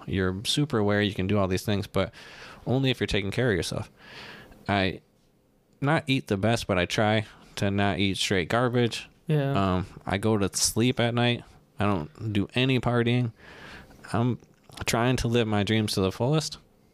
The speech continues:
Speaker 1: And I also have people on me too, strapped to me, and I,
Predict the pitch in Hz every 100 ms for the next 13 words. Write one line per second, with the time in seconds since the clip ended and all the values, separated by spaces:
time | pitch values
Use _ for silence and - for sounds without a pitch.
0 | _ _ _ _ - 127 127 117 - -
1 | 98 123 110 104 98 98 98 104 - 107
2 | 101 90 - _ _ - 123 110 - 98
3 | 95 78 92 78